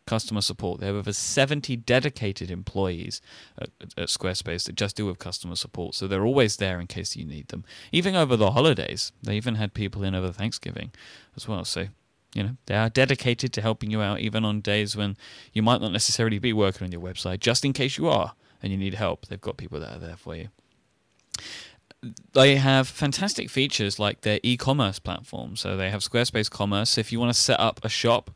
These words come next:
to sell things, you can do that in just a few minutes, and you can manage everything. You can manage inventory, shipping labels, the whole thing, the whole thing. And you can show it all on any Squarespace site. You can integrate their commerce platform into.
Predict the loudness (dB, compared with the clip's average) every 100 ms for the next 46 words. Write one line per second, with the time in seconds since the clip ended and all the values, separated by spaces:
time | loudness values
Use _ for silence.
0 | -10 -4 2 2 2 0 0 -4 -4 2
1 | 4 4 2 -2 -4 -2 0 0 0 0
2 | -2 0 2 2 2 2 2 2 0 -2
3 | -4 -10 -20 -8 0 0 4 4 2 2
4 | 2 4 4 2 0 0 2 2 2 2
5 | 0 -2 -10 -20 -20 _ 0 2 4 6
6 | 8 6 4 0 0 -2 2 2 2 0
7 | 0 -2 -6 -6 -4 -2 2 4 4 6
8 | 6 6 4 4 2 2 0 0 -2 -2
9 | -2 -4 -4 -4 -6 -4 -2 -2 -4 -4
10 | -4 -4 -4 -8 -8 -8 -4 -4 -4 -4